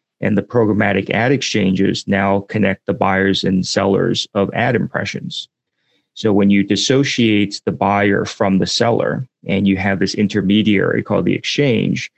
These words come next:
we now have the possibility of hundreds of thousands of fake sites that can also sell inventory, their ad inventory, to the buyers.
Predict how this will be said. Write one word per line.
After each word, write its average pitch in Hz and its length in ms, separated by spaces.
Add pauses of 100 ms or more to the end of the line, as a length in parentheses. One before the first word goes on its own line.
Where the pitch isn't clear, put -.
(420)
we 107 140
now 107 280
have 104 640
the 107 80
possibility 101 920
of 95 180
hundreds 113 560
of 98 140
thousands 98 460
of 90 100
fake 147 400
sites - 600 (240)
that 110 180
can 101 120
also 110 460
sell 98 320
inventory, 98 800 (140)
their 98 160
ad 98 240
inventory, 98 720
to 107 220
the 98 80
buyers. - 580